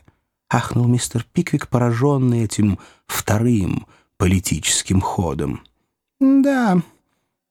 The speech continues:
их держат под замком, пока они не понадобятся», — продолжал маленький человек. «Вы понимаете, делается это для того, чтобы мы их не завербовали. Но если бы мы и добрались до них,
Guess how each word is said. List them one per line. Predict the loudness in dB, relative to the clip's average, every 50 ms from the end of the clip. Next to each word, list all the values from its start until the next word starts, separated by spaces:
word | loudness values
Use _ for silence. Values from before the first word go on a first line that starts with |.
| _
их | 4 4 6 4 4 2
держат | 2 2 2 4 4 2 0 0 0
под | 0 -2 0 2
замком, | 0 0 0 0 0 0 0 0 2 0
пока | 0 0 -2 -2 0 0
они | 2 2 4
не | 2 2 0
понадобятся», — | -2 -4 -2 0 0 0 0 0 0 -2 -2 -2 -2 -2 -2 0 0 0 0 -2 -6 -12 _ _ _
продолжал | -4 -2 0 2 2 0 2 2 2 2 2
маленький | 2 2 2 0 0 0 -2 -4
человек. | -4 -2 -2 -2 0 0 -2 -2 -4 -8 -10 -12 -16 -20 _ _ _ _ _ _ _ _ _ _ 0
«Вы | 2 2 2
понимаете, | 4 2 4 4 2 2 0 0 0 -2
делается | 0 2 2 2 2 0 -2 -2 -4 -2 -2 0
это | 0 0 0
для | 2 0 0
того, | 0 0 0 0 0 0 0 -2
чтобы | -2 -2 0 0 2 2
мы | 2 2 2 2
их | 0 0 0
не | 2 2 2
завербовали. | 2 2 2 0 0 0 0 0 0 0 2 0 0 0 -2 -4 -4 -6 -6 -6 -6 -8 -12 -20 -20 -20 _ _ _ _ _ 0
Но | 2 4 4 2
если | 2 2 2 2 0 0 -2 -2 -2
бы | 0 2
мы | 2 2 2 2 2
и |
добрались | 0 0 0 2 2 2 4 4 4 4 4 4 2 0 0
до | -2 0 2
них, | 2 4 4 4 2 2 2 2 0 -2 -8 -12 -14